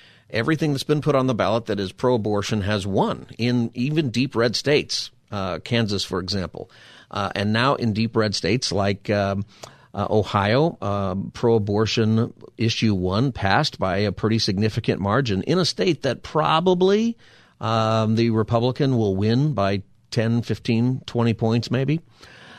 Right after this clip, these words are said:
Um, the Democratic candidate in Kentucky, who's a popular governor, you know, all elections are local,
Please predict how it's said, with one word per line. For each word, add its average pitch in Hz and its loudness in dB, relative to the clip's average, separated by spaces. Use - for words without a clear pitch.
Um, 110 2
the 110 0
Democratic 120 -2
candidate 117 0
in 113 0
Kentucky, 123 -2
who's 113 -2
a - -2
popular 180 2
governor, 107 -2
you 117 -4
know, 98 -2
all - 0
elections 127 0
are 92 -2
local, 90 -2